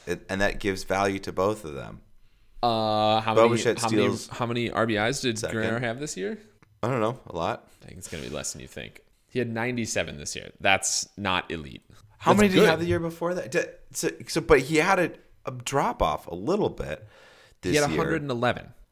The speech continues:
Speaker 1: The year
Speaker 2: So
Speaker 1: before.
Speaker 2: he's ten, you know, he's got a ten percent drop off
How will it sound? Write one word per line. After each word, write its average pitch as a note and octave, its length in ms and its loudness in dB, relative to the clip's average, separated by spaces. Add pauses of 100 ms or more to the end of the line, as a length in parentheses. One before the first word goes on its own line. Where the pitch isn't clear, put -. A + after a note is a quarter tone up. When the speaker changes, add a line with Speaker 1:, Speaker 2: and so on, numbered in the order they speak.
(140)
Speaker 1:
The F2 80 -2
year E2+ 120 4
Speaker 2:
So E2 140 0
Speaker 1:
before. G#2 60 4
Speaker 2:
he's F#2+ 160 0
ten, C3+ 460 2
you G2+ 120 -2
know, F2+ 120 0
he's F#2+ 240 -2
got G2 160 2
a F2 60 -2
ten A2+ 240 -4
percent G2+ 340 -4
drop D2+ 260 -2
off - 280 -12